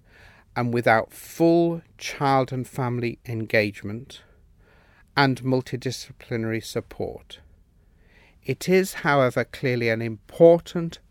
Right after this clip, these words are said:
potential option in selected cases. The wider issues are discussed in an accompanying editorial by Mark Michalski from America.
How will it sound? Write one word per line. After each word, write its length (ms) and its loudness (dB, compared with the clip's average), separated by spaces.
potential 720 -4
option 420 -8
in 140 -4
selected 560 -8
cases. 600 -12
The 100 4
wider 640 2
issues 400 -2
are 60 -6
discussed 720 -2
in 120 -2
an 140 -2
accompanying 760 -2
editorial 640 2
by 240 -2
Mark 480 0
Michalski 800 -2
from 380 -6
America. 600 -4